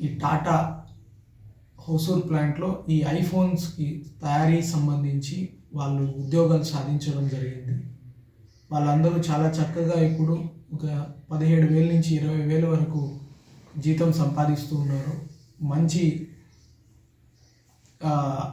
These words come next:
దీంట్లో మనం గుర్తించదగ్గ విషయం ఏమంటే అందరూ కూడా ఇప్పటివరకు డెబ్బై మంది ఎవరైతే ఈ మారుమూల ప్రాంతాల నుంచి కూడా వెళ్ళారో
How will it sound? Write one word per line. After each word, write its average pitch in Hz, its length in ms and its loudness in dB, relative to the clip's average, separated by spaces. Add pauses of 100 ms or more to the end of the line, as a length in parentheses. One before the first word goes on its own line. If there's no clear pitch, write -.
(880)
దీంట్లో 160 400 4
మనం 147 500 0
గుర్తించదగ్గ 170 540 2
విషయం 165 440 4
ఏమంటే 156 460 0
అందరూ 180 380 4 (380)
కూడా 170 220 0
ఇప్పటివరకు 160 500 2
డెబ్బై 160 320 4
మంది 165 240 4
ఎవరైతే 160 360 2
ఈ 156 120 4
మారుమూల 160 400 4
ప్రాంతాల 156 440 0
నుంచి 151 280 0
కూడా 139 180 -4
వెళ్ళారో 131 440 -4